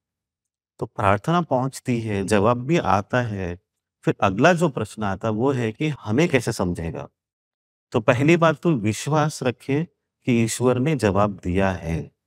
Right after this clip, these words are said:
पहला इस पर विश्वास रखें, सबसे पहली बात, कि वो रिस्पॉन्ड करते हैं और किया है। अब हमारे लिए प्रश्न ये है कि हमें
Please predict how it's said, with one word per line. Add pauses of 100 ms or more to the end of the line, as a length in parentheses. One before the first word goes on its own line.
(480)
पहला
इस
पर
विश्वास
रखें,
सबसे
पहली
बात, (1600)
कि
वो
रिस्पॉन्ड (260)
करते
हैं (200)
और
किया
है। (1600)
अब
हमारे
लिए
प्रश्न
ये
है
कि
हमें